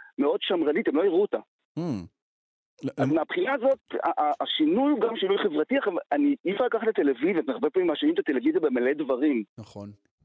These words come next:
Speaker 1: אבל הטלוויזיה הייתה אחד הגורמים המרכזיים שהובילו בעיניי לשינוי מבורך. כמובן שאנחנו יודעים שיש הרבה אנשים בישראל שחושבים שזה שינוי לא מבורך.
Speaker 2: כן.
Speaker 1: אבל אני מאמין שככל שהספקטרום של האפשרויות,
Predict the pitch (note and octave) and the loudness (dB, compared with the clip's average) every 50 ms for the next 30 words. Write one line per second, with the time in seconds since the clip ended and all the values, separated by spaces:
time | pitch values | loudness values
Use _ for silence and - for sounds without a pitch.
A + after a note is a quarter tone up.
0 | _ - - C3+ C#3 C#3 B2+ - D3 C3+ B2 B2 F#3 G#3 A3+ F#3+ D#3+ - F#3 F#3 | _ -8 -4 -2 0 0 0 0 0 0 2 0 2 2 2 0 0 0 0 0
1 | F#3 F3+ - F3 F3 F#3+ D#3+ D#3+ D3+ E3 F3 F#3+ F#3 E3+ C#3+ - D3+ B2 - - | 0 0 -2 -2 -2 0 -2 0 2 2 2 2 0 -2 -2 -2 -4 -4 0 0
2 | C#3 D3 E3 F#3 F3+ E3+ C#3 B2 A#2 - F3 G3+ G3 E3 C#3 C#3 A2+ A#2+ A#2 A#2 | 0 2 2 0 2 0 0 0 0 -2 0 0 0 0 0 -2 -2 0 -2 0
3 | D3 F3+ A3 A3+ G#3+ F3+ D3+ - C#3+ C3+ D#3+ F#3+ F3 C3 B2+ A#2+ C3+ F3+ E3+ - | 0 0 0 0 -2 -2 -2 0 0 0 2 2 0 0 0 0 2 2 0 -2
4 | - - A#2+ B2+ A#2 C#3 D3+ D3 E3 D3 C#3 C3 B2+ C#3 C#3+ - - C4 B3 D#3+ | -2 -4 -4 -2 -2 -2 -2 -4 -2 -2 -2 -2 0 0 0 0 0 0 0 0
5 | C#3+ C#3+ D3 - D3+ B2+ - D3+ D#3+ C#3+ - D3 C3+ D3 D3+ - C#3+ C#3 D3 C#3+ | 2 2 2 0 0 0 0 0 0 0 -2 -2 0 0 0 2 2 0 0 0
6 | - - B2+ C#3+ D#3+ D3 C#3+ - C#3+ C3 D3 C#3+ C3 B2+ D3 G#3 A3+ F3 C#3+ B2 | -2 -8 -4 -4 -2 -2 -2 0 2 2 4 4 4 2 2 0 -2 -2 0 -2
7 | A2+ F2 D2 - - D3 - - - - A2 F#2 E2+ - _ - - - - _ | 0 0 -2 -4 -6 -8 -8 -8 -4 -4 -4 -4 -4 -10 _ -20 -20 -20 -20 _
8 | _ - - A2+ A2+ B2 A#2+ B2+ C#3+ D#3+ F3 E3+ E3 D#3 E3+ E3+ F#3 F#3+ E3+ - | _ -6 -6 -2 0 0 2 2 2 2 2 2 0 2 0 0 0 0 0 0
9 | F3+ D#3+ D#3 D3 C3+ C3+ B2+ B2+ A#2 - B2+ - - D#3 D#3+ - F3+ E3 C#3+ D3+ | 2 2 2 2 2 0 0 -2 -2 -4 -4 -2 -2 -2 -2 0 0 0 0 0
10 | _ _ _ - - - - _ - - D#3+ F#3+ - - - - F#3 F3 D3+ - | _ _ _ -12 -12 -12 -12 _ -2 -2 -2 0 -2 -8 -6 -2 0 0 0 0
11 | - C#3 B2+ B2 A#2+ B2 A#2+ - - - C#3+ A#2+ A#2 A2+ A#2+ C3+ D#3+ F3+ E3+ | 0 0 2 2 2 0 0 -2 -2 -2 -2 0 0 0 2 2 2 2 0